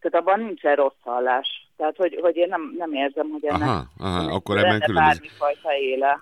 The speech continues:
Speaker 2: Ö,
Speaker 1: Ö, sőt, épp,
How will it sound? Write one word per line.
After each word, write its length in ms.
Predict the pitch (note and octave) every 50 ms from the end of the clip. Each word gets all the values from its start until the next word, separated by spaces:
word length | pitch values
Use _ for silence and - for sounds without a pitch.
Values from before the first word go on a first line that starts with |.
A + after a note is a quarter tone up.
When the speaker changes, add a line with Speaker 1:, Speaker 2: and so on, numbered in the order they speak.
| - - -
Speaker 2:
Ö, 80 | - F#2+
Speaker 1:
Ö, 560 | F#2+ F2+ F2+ D3+ D#3 D3+ D#3 D#3+ D#3+ D#3+ D#3 D3+ - _ - _ _ _ _ _ _ - - - _ _ _ _ _ - - - - - - -
sőt, 240 | A#3 G3 E3 D3+ -
épp, 200 | F3+ E3+ -